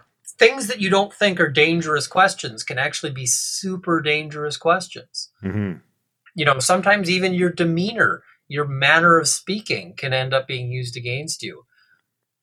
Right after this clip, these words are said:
Speaker 1: And, you know, I, I had one,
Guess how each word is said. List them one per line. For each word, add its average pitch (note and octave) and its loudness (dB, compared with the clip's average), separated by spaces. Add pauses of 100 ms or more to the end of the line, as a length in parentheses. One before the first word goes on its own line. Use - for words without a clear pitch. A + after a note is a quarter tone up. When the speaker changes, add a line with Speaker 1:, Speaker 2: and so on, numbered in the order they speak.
(120)
Speaker 1:
And, B2+ 2 (280)
you D3+ -2
know, A#2+ 2
I, D3+ 4 (280)
I D3 0
had D#3 4
one, E3+ 2